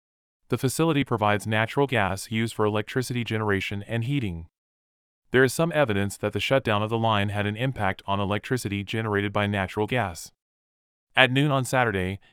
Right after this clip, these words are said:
natural gas was generating eight hundred and eight megawatt hours. Five hours later, that had fallen to two hundred and sixty-one megawatt hours.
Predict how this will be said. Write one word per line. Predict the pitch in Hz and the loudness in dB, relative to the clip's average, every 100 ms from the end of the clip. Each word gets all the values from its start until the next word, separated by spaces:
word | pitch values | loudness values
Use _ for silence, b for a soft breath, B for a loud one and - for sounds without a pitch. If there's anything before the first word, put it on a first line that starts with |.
| b | b
natural | 113 117 - 156 | 0 0 2 0
gas | 131 104 104 - | 2 0 -2 -4
was | 113 | -8
generating | - 113 113 110 107 | -4 -2 -2 -2 -4
eight | 113 117 | -4 -4
hundred | 120 113 110 | -2 -4 -4
and | 107 | -4
eight | 117 117 | -4 -2
megawatt | 110 107 107 107 | -2 0 0 0
hours. | 117 104 85 - - _ _ _ _ _ _ _ | -2 -2 -6 -10 -18 _ _ _ _ _ _ _
Five | _ 135 156 | _ 4 4
hours | 151 139 131 123 | 4 2 0 0
later, | 117 95 98 b b b | 0 -2 -6 b b b
that | 107 | 0
had | 117 | 0
fallen | 113 123 120 110 | 0 0 0 -2
to | 104 | -4
two | - 143 151 | -4 -2 0
hundred | 135 123 110 | -2 -2 -4
and | 104 | -6
sixty-one | - 147 - 117 113 | -6 -6 -6 -2 -2
megawatt | 113 104 107 107 | -2 -2 0 0
hours. | 120 113 95 82 - | 0 -2 -2 -8 -14